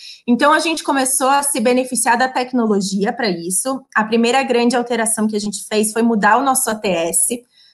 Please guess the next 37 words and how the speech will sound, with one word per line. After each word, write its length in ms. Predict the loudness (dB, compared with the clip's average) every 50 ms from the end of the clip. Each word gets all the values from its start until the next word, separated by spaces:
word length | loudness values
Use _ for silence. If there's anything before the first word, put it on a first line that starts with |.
| _ -2
né, 400 | 0 2 4 4 4 2 2 2 4
é, 320 | 4 6 6 6 4 2
pra 240 | 2 2 2 4 4
um 80 | 4
A 80 | 4 2
T 100 | 2 0
S 340 | 0 0 0 0 -2 -4 -4 -2
que 80 | -2
a 20 | 0
gente 300 | 0 0 -2 -2 -2 -2
entendesse 640 | -2 0 0 0 2 2 2 2 0 -2 -4 -10
que 120 | -14 -12 -8
tinha 320 | -6 -4 -4 -2 -2 -2
um 120 | -2 -2 0
pouco 360 | 2 2 2 2 2 0 2
mais 540 | 2 4 4 2 2 0 0 0 -2 -2 -2
de, 400 | -2 0 0 0 0 0 -2 -4 _ _ _ _ _
é, 220 | -2 0 0 0
flexibilidade 1120 | 0 -2 0 0 0 0 -2 -2 -2 -2 0 0 0 2 4 4 4 4 4 2 0 0
e 80 | 0 2
uma 120 | 2 2
experiência 760 | 0 0 0 0 0 0 2 4 4 4 2 0 -2 -4 -4 -4
pro 200 | -4 -2 0 2
usuário 520 | 2 2 2 2 4 4 4 4 2 0
final 480 | -2 -2 -4 0 2 4 4 4 4 2
mais 300 | 2 0 0 0 0 -2
agradável, 760 | -4 -4 -6 -6 -4 -2 0 0 2 2 0 0 -4 -6 -6
né, 160 | -6 -6 -6
que 80 | -4
não 160 | -6 -6 -6 -6
fosse 240 | -4 -4 -4 -4
difícil 680 | -6 -8 -10 -12 -8 -6 -4 -4 -2 -2 -4 -4 -4 -4
de 100 | -4 -4
se 100 | -4 -4
aplicar 360 | -4 -4 -4 -8 -4 -2 -2 -2
uma 160 | -2 -6 -6
vaga, 640 | -2 2 2 4 4 4 2 0 0 -2 -4 -4